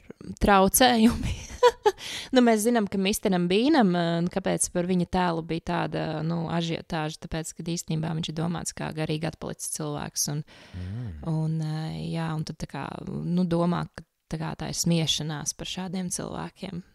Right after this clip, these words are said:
Speaker 2: Mm.
Speaker 1: Bet, jā, tas jau cits lūzuma punkts, bet <laughs> runājot par Hariju un Lloydu, tev tā kā neliekās, ka tur kaut kas īsti nav labi? <laughs>
Speaker 2: Mm.
Speaker 1: Un kā, a, kā,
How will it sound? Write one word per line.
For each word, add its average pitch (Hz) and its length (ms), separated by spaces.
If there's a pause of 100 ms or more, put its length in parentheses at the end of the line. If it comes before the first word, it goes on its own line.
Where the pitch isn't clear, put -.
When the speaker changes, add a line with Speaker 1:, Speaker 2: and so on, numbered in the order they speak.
(120)
Speaker 2:
Mm. 95 600
Speaker 1:
Bet, 175 320
jā, 180 300
tas - 260
jau 170 460 (380)
cits - 400
lūzuma 185 500
punkts, 180 400
bet 175 220
<laughs> 208 240
runājot 202 440
par 165 120
Hariju 180 360
un 160 80
Lloydu, 165 320
tev - 140
tā - 100
kā 170 140
neliekās, 196 600
ka 175 160 (280)
tur 175 180 (200)
kaut - 300
kas - 300
īsti - 800
nav 180 580 (120)
labi? 202 440
<laughs> - 60 (2500)
Speaker 2:
Mm. 98 400 (840)
Speaker 1:
Un 185 100
kā, 165 100
a, 214 140
kā, 349 140